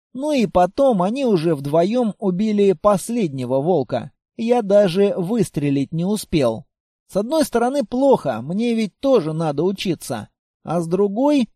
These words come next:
меня радовало, что хоть сейчас мы начали действовать как команда. Не успел я снять шкуры, как стоявший на часах Литвин забил тревогу.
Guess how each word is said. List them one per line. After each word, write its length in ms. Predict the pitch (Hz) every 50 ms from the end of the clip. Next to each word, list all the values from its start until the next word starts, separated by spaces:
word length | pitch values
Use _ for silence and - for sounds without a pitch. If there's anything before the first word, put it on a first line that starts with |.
| _ -
меня 400 | - 139 156 170 180 226 269 285
радовало, 720 | 262 233 226 220 214 202 180 196 190 185 180 170 160 151
что 220 | 139 - - 214 208
хоть 240 | - 247 240 202
сейчас 720 | - 247 233 - - - 226 233 233 226 226 214 190 -
мы 160 | 185 185 196 190
начали 420 | 190 190 170 - - 165 165 170
действовать 640 | 165 160 214 220 180 147 - - 160 151 151 156 -
как 220 | - - 180 135 110 _
команда. 720 | - 185 196 220 220 208 165 139 131 113 120 104 - 117 _ _ _ _ _ _ _ _ _ _ _ _ _ _ _
Не 220 | - 175 202 226
успел 560 | 233 233 233 208 - - - 285 285 277 262 247
я 180 | 233 220 220
снять 420 | 196 - - 240 247 240 214 202 -
шкуры, 600 | - - - - 262 269 262 240 196 147 127 -
как 260 | - 160 175 - -
стоявший 720 | - - 196 196 220 247 254 233 175 - - 196 190 185
на 160 | 190 196 190
часах 500 | - 208 202 185 - - 240 202 175 -
Литвин 640 | 185 185 196 190 170 - 220 240 262 254 214 170 143
забил 480 | 123 143 165 175 180 226 240 240 226
тревогу. 720 | 190 - 233 247 254 262 269 247 196 151 139 127 113 104